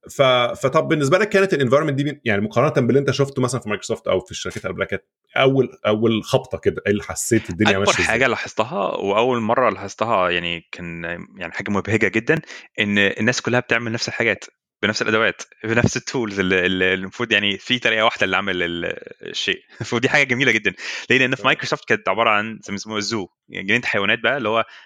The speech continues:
Speaker 2: أنا التيم
Speaker 1: آه.
Speaker 2: بتاعي عاوز يشتغل، آه، بإكس واي زي، أوكي، ش-، روح اشتغل. طب التيم بتاعي عاوز يشتغل بإي بي سي، ماشي، مش مشكلة، روح اشتغل. فاللي بيحصل بعد كده على ال-، ال-، الشركة مثلا، آه،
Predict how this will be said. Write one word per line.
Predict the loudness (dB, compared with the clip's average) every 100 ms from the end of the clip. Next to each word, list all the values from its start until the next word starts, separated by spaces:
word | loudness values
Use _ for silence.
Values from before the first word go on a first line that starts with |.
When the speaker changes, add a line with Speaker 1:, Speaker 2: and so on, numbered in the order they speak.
| -8
Speaker 2:
أنا | -4
التيم | -2 -2
Speaker 1:
آه. |
Speaker 2:
بتاعي | 2 4 6 6 4
عاوز | 4 0
يشتغل، | -4 -2 0 -2 -2
آه، | 0 0 -2 -4
بإكس | -4 -2 -4 -2
واي | -2
زي، | -2 -6 _ _ _ _
أوكي، | -18 -14
ش-، | -16 -10 -8
روح | -6
اشتغل. | -4 -6 _ _
طب | -6 -6 _ _
التيم | -4 -2
بتاعي | 2 4
عاوز | 4 2
يشتغل | -2 -4
بإي | -2 -2 -2 -2 -2
بي | -2
سي، | -6 -8 _
ماشي، | -10 -8
مش | -8
مشكلة، | -8 -4 -4
روح | -4
اشتغل. | -2 -2 -4 -8 -20 -20 _
فاللي | -2 0
بيحصل | 0 2 0
بعد | 2 0
كده | 0 2 2
على | 2 0
ال-، | -4 -10 -12
ال-، | -12 -8 -6 -6 -8 _ _ _ _ _
الشركة | -4 -4 -2 -2
مثلا، | -2 -2 -2 -4 -8
آه، | -8